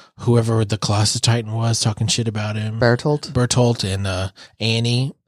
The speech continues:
Speaker 1: And
Speaker 2: Mm-hmm.
Speaker 1: now Falco's like, "You were trying to be like Marcel, but we all know that you're not Marcel."
Speaker 2: Yep.
Speaker 1: So what? None of this would have happened if I would have inherited the Armor Titan like it was supposed to happen
Speaker 2: Mm-hmm.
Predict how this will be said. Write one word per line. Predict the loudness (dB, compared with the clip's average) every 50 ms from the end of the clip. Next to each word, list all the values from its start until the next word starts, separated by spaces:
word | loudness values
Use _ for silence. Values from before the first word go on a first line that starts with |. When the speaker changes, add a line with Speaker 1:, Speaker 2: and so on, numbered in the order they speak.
| _ _ _ _ _ _ -2
Speaker 1:
And | 0 2 2 2 2
Speaker 2:
Mm-hmm. | 2 2 2 0 0 -8 -12 -4
Speaker 1:
now | -2 0 2 2
Falco's | 2 2 0 0 0 0 -2 0 0
like, | -4 -4 -2 2
"You | 4 6
were | 6 6 4
trying | 2 2 2 2 4 2
to | 2
be | 0 2 4 4 6
like | 6 4 2 0 0
Marcel, | -2 -2 -2 -2 0 0 0 0 0 -2
but | -4 -4 -4 -2
we | -4 -4
all | -4 -2 -2 0 2 2 4
know | 4 6 6 6 4 2 0 -4 -6 -8 -16 -20 -20 -20 -20 _
that | -6 -4 -2 -2 -2
you're | -4
not | -6 -8 -8 -10 -14
Marcel." | -16 -14 -10 -10 -10 -10 -10 -14 -20 _ _
Speaker 2:
Yep. | _ -6 -6 -6 -6 _ -14
Speaker 1:
So | -10 -8 -6 -6 -6 -6 -8 -10 -12 _ -20 -20 -20 _ _ _
what? | -6 -6 -6 -6 -10 -2
None | 2 4 4 6 6
of | 4
this | 4 4 2 0
would | 0 0
have | 0 0 2 2
happened | 2 2 2 2 2 2 0 -2 -6 -8 -10 -20 -20 _ _ _ _
if | 2 2 2 2 0 -2 -10 -16 _ _ _ _ _
I | -2 2 2 4
would | 6 4
have | 4 4
inherited | 2 0 0 0 0 0 0 -2 -4 -8 -6
the | -6 -6
Armor | -4 -4 -6 -8 -6
Titan | -6 -6 -6 -6 -8 -8 -8
like | -8 -8 -8 -10
it | -10
was | -8 -6
supposed | -6 -6 -2 2 4 4 4 4 2 0
to | -2 0
happen | 0 0 -2 -2 -6 -10 -10 -10 -12 -10 -10
Speaker 2:
Mm-hmm. | -10 -10 -8 -8 -8 -8